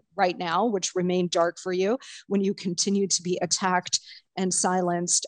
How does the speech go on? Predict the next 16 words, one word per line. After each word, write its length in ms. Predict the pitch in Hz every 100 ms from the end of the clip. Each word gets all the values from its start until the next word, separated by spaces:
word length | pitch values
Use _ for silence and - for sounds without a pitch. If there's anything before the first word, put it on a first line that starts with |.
| -
Our 120 | 202
hats 360 | 175 220 202 -
are 180 | 180 -
off 240 | 190 180
to 120 | - 196
you. 400 | 190 185 185 -
We 120 | 190
just 280 | 180 190 -
applaud 540 | 190 - 190 190 185
you 380 | 165 185 180 185
and, 420 | 180 175 175 175 -
and 160 | 190 -
everything 440 | 208 220 208 190
that 160 | 175 -
you're 120 | 180
doing 460 | 170 180 170 170